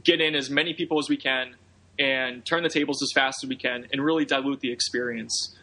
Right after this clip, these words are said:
Uh, we did the opposite of that. We, I believed,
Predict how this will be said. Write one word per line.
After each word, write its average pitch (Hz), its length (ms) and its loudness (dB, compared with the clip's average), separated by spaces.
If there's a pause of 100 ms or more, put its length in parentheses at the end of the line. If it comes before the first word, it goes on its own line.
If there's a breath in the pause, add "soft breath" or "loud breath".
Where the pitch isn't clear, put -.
(200 loud breath)
Uh, 127 340 2 (120)
we 156 180 0
did 160 160 2
the 135 140 -2
opposite 135 380 -2
of - 80 -14
that. - 220 -6 (380)
We, 139 640 2
I 143 60 6
believed, 139 540 -2